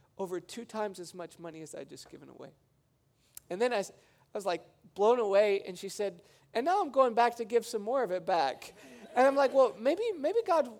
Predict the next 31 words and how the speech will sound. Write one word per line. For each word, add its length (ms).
is 240
using 280
that 180
so 80
he 80
can 180
buy 200
groceries." 800
And, 320
you 100
know, 80
I'm, 80
like, 140
trying 180
to 80
talk 300
her 200
out 200
of 100
it, 60
and 100
she's 140
like, 140
"Nope." 320
And 80
she 60
just 140
walks 300
right 160
past 300
me. 120